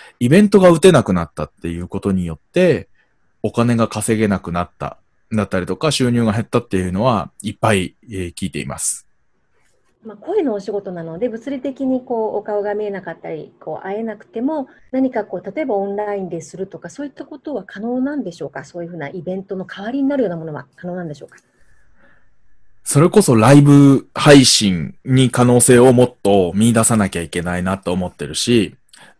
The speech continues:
Speaker 1: 顔を出さなきゃいけないライブ配信もあるんですよ。YouTubeライブ以外にも、一七ライブとかそういったアプリがあるんですけども、えー、それとは別で、音声だけで楽しむっていう媒体も増えてきました。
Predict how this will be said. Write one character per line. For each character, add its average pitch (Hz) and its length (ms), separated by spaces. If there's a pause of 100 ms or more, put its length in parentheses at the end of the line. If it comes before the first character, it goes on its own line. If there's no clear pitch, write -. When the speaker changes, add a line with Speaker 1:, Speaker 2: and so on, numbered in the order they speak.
(200)
Speaker 1:
顔 220 240
を 240 80
出 220 100
さ 240 100
な 190 140
き 113 80
ゃ 104 40
い 95 40
け 107 120
な 104 120
い 98 60
ラ 110 100
イ 117 60
ブ 113 80
配 117 220
信 90 200
も 85 80
あ 87 60
る 85 80
ん 78 60
で 78 100
す - 100
よ。 64 160 (140)
YouTube 113 500
ラ 113 160
イ 104 80
ブ 95 640
以 113 140
外 95 240
に 90 160
も、 110 340 (640)
一 98 180
七 95 220
ラ 98 140
イ 92 40
ブ 90 80
と - 100
か 87 100
そ 110 100
う - 20
い 101 40
っ - 20
た - 160
ア - 80
プ - 80
リ 101 100
が 87 140
あ 95 60
る 87 100
ん 80 60
で 71 80
す - 100
け 78 80
ど 76 120
も、 113 320 (680)
え 131 140
ー、 - 20
そ 185 120
れ 202 80
と 202 80
は 156 60
別 117 320
で、 143 300 (440)
音 285 200
声 143 180
だ 110 100
け 143 100
で 104 80
楽 98 240
し 127 140
む 101 100
っ - 20
て - 200
い 85 320
う - 80 (340)
媒 117 180
体 110 180
も 101 100
増 143 120
え 110 40
て - 80
き - 100
ま 101 120
し - 80
た。 - 80